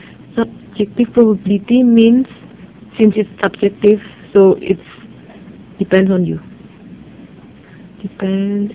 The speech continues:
on your understanding. So it's subjective probability, but it has to make sense. For ex-, and you have to know that probability is between zero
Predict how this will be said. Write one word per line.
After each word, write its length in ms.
on 600
your 600
understanding. 800
So 140
it's 260
subjective 580
probability, 600
but 240
it 80
has 120
to 60
make 260
sense. 240
For 100
ex-, 120
and 380
you 100
have 160
to 80
know 180
that 220
probability 760
is 120
between 460
zero 440